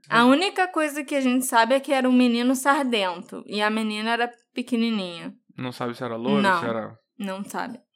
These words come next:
Speaker 1: Outra coisa muito esquisita é que o homem e a mulher não tavam nem um pouco preocupados que alguém os reconhecesse.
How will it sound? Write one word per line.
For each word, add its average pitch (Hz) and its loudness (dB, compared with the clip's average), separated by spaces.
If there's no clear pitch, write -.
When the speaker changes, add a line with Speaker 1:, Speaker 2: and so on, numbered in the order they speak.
Speaker 1:
Outra 302 2
coisa 285 4
muito 269 4
esquisita 233 -4
é 220 2
que 294 -4
o 285 2
homem 294 0
e 285 2
a 269 6
mulher 247 2
não 330 -2
tavam 285 4
nem 277 2
um 415 -4
pouco 277 2
preocupados 262 2
que - -2
alguém 269 4
os 302 -6
reconhecesse. 330 -2